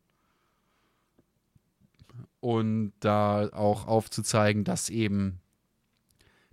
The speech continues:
dass es genügend Leute gibt, die da, äh, komplett anderer Meinung sind. Aber wenn ich private So-, Social-Media-Profile hätte, würde ich da auch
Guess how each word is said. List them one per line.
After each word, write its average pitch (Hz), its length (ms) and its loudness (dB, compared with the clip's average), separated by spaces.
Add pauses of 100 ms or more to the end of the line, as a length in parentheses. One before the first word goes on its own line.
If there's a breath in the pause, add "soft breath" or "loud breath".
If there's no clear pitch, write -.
dass 98 160 -4
es 101 100 -6
genügend 107 400 0
Leute 101 300 -2
gibt, 95 260 -8
die 101 80 -4
da, 95 340 -2
äh, 92 60 -8
komplett 95 320 -6
anderer 92 300 -6
Meinung 92 320 -8
sind. 92 320 -16 (920)
Aber 101 560 -2
wenn 110 300 0
ich - 320 -6
private 113 720 0
So-, 101 200 -10
Social-Media-Profile 107 1000 -2
hätte, 139 480 0 (720)
würde 123 260 4
ich 123 280 -2
da 113 360 4
auch 113 520 0